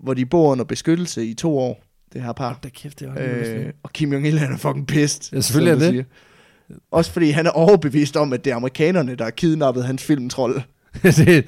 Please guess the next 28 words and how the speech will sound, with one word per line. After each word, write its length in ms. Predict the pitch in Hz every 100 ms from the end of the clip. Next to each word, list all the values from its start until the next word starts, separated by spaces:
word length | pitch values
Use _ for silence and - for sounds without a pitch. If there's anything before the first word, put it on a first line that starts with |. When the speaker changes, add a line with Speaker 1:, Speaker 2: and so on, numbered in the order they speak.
| - 208 - -
Speaker 2:
det, 200 | 185 165
det 100 | 151
kan 80 | 170
ikke 120 | 156
være 140 | 147
fri 160 | 147 151
vilje, 300 | 143 151 143
det 140 | 143
der. 160 | 143 131 - _
Speaker 1:
Nej. 100 | 143
Speaker 2:
Altså, 120 | 139 160
nu 60 |
har 60 | 190
jeg 60 |
jo 120 | 160 196
tæsket 220 | - 160
ham 100 | 131
i 40 |
fem 240 | 131 202 196
år. 240 | 196 117 - 240 208 156
Speaker 1:
Og 80 |
han 120 | 160 165
vil 80 |
have 60 | 165
ham 80 | 151
tilbage 340 | 147 156 170
nu. 180 | 180
<laughs> 40 | 180